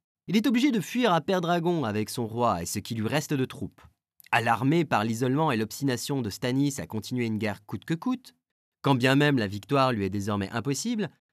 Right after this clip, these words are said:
Alester tente de trouver une porte de sortie par la négociation. Il écrit une lettre à Tywin Lannister lui proposant la reddition de Stannis et le retrait des accusations d'adultère incestueux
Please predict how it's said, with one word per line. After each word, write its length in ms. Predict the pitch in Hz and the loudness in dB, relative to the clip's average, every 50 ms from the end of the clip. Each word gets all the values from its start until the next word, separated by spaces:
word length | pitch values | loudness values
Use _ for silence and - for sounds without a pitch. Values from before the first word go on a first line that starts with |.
| _ - | _ 0
Alester 580 | 175 208 226 214 - - - 262 269 277 262 226 170 131 - - | 2 2 2 2 0 -2 -4 -2 -2 0 0 0 -2 -2 -2 0
tente 220 | 208 226 220 160 | 0 2 2 0
de 80 | 117 113 | -2 -6
trouver 360 | - - - 156 156 185 233 | -6 -4 -4 -2 -2 0 0
une 140 | 202 127 107 | -2 -2 -2
porte 300 | - 208 208 - - 139 | -2 -2 -2 0 -2 -2
de 80 | 123 | -2
sortie 400 | 113 - 139 123 - - - 117 | -2 -4 -6 -8 -6 -6 -6 -4
par 140 | 107 - 110 | -2 -2 0
la 100 | 104 104 | 0 2
négociation. 640 | 120 139 143 147 151 139 - 143 131 - - 101 - _ _ _ _ _ _ _ - - | 2 2 2 0 -2 -2 -2 -6 -6 -8 -10 -12 -14 _ _ _ _ _ _ _ -6 -4
Il 120 | 120 110 | 0 0
écrit 260 | 113 - - - 120 | 0 0 0 -2 0
une 100 | 117 110 | 0 2
lettre 220 | 110 110 110 - - | 2 0 0 -2 -4
à 80 | 95 | -6
Tywin 280 | - - 123 113 120 113 | -4 -4 -4 -2 -2 0
Lannister 500 | 110 110 113 120 - - - 190 233 277 262 | 0 -2 -2 -4 -4 -4 -4 -2 0 0 0
lui 80 | 233 | 0
proposant 460 | - - 131 123 135 135 120 156 185 | 0 -2 -2 -2 -2 -4 -2 0 0
la 140 | 180 147 101 | 0 0 0
reddition 360 | 95 123 147 147 143 - 175 | 0 -2 -2 -2 -2 -4 -2
de 80 | 151 117 | -2 -4
Stannis 500 | 92 - - 131 120 107 101 127 180 - - | -4 -4 -4 -2 -2 0 0 -2 -2 -2 -2
et 80 | 131 | -4
le 80 | 107 104 | -2 -2
retrait 340 | 104 117 156 - - - 180 | -2 -2 -4 -4 -2 -2 -2
des 180 | 151 117 101 | -2 -2 -2
accusations 540 | 127 135 - 147 131 123 104 - - - 180 | -4 -6 -6 -6 -6 -6 -6 -6 -4 -4 -2
d'adultère 520 | 165 131 113 104 107 101 101 - 160 147 131 | -2 -2 -2 -4 -4 -6 -4 -4 -4 -2 -2
incestueux 560 | 139 131 - 135 - - - - 131 107 | -4 -4 -6 -8 -8 -8 -8 -6 -6 -6